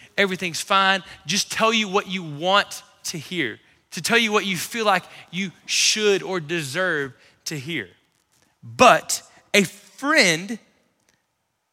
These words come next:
does the opposite. It says, "Faithful are the wounds of a friend." Some, I think the N I V says, "Trustworthy are the wounds of a friend." I love what Tim Keller says about this verse. He says, "The phrase means that real friends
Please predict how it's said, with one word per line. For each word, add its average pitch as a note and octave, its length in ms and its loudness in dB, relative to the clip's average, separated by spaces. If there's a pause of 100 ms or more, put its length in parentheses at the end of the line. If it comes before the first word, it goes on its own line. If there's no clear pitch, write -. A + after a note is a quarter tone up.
(600)
does F#3 160 2
the G3 80 2
opposite. - 380 2 (160)
It D#3 60 -6
says, F3 200 -2
"Faithful F#3+ 840 -4
are D#3+ 120 -2
the D3+ 120 -6
wounds C#3+ 600 -10
of D#3 160 -10
a D#3 60 -10
friend." E3 340 -6
Some, F3+ 220 0
I E3+ 80 0
think D#3+ 120 -8
the C3 80 -8
N D#3 80 -4
I D3+ 120 4
V D#3+ 160 -4
says, C#3+ 260 -4 (240)
"Trustworthy D3+ 880 0
are E3 160 0
the D3+ 160 -6
wounds D3+ 640 -10 (480)
of D#3+ 400 -4 (460)
a D#3 120 -8
friend." A#2+ 600 -14 (1000)
I D3 60 0
love D#3+ 200 0
what D3+ 280 -2 (880)
Tim F3 180 -4
Keller D#3 280 0
says C#3 180 -8
about C3 120 -4
this C3+ 100 -8
verse. C#3+ 220 -4
He D3+ 60 -8
says, C#3 260 -4
"The D3 100 -6
phrase F#3 420 -4
means C3 340 -10
that - 160 -2
real D#3 380 -2
friends D#3 580 -6